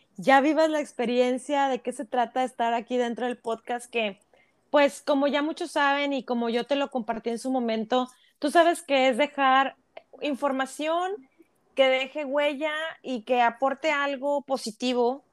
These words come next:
siempre. Este es el objetivo de, de Chabeli Moreno, el podcast,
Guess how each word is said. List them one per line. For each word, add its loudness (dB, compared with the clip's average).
siempre. -2
Este -6
es -8
el 0
objetivo -2
de, 0
de -4
Chabeli -2
Moreno, 0
el -2
podcast, -2